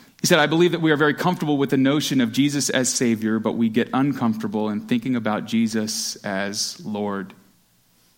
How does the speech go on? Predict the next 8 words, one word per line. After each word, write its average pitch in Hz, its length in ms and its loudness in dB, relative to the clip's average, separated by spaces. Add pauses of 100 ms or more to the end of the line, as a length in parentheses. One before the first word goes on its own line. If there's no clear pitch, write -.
(2000)
Jesus 196 320 2
as 165 140 2
Savior 165 380 2
makes 151 220 0
us - 680 -4 (120)
warm 147 340 2
and 131 120 2
fuzzy, 113 440 0